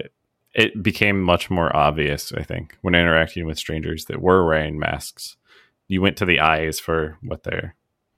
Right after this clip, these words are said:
uh, facial expression was. Whereas, like, before, there's, like, a full group of people who will watch mouths instead of eyes.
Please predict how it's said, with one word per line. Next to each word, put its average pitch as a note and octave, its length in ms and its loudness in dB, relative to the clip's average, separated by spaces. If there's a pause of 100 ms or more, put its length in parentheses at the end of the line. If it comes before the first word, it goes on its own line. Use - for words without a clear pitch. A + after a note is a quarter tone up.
uh, E2+ 100 2
facial B2 280 2
expression F2 420 0
was. D#2+ 260 0 (280)
Whereas, G2 260 4
like, F2+ 180 4
before, F2+ 580 2 (580)
there's, G2+ 180 0
like, G2+ 120 0
a F#2+ 60 -2
full F2+ 540 0 (280)
group F2+ 240 -2
of F2 140 -4
people D#2+ 640 -4
who D#2 380 0 (540)
will F#2+ 200 2
watch - 600 2 (360)
mouths E2+ 840 0 (440)
instead D#2 420 -4
of - 120 -6
eyes. - 440 -8